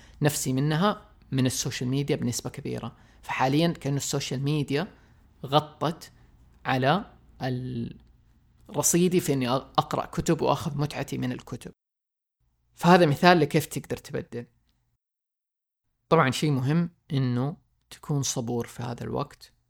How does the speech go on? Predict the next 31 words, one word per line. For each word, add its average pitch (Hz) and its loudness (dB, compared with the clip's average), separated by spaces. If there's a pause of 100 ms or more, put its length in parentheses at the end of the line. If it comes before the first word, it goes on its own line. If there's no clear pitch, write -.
(680)
وتعرف 165 -2
انه 127 -2 (720)
ما 151 4
هو 165 4
شيء 135 0 (140)
كذا 139 -2
يصير، - -8 (320)
انه 117 -4 (480)
اوقات 143 4
في 147 -2
عادات 135 2
صعبة 139 0 (200)
زي 151 0
ما 123 2
قلت 127 0
حتفشل - -6
فيها، 143 -2 (300)
بس - 0
لا 196 8
تاخذ 190 2
هذا 156 2
الفشل 175 0
انك 139 -4
عدت 131 -4
من 123 -2
نقطة 127 -8
الصفر. - -8
هو 135 -2
دماغك 135 0
اصلًا 131 -4
سوى 135 -2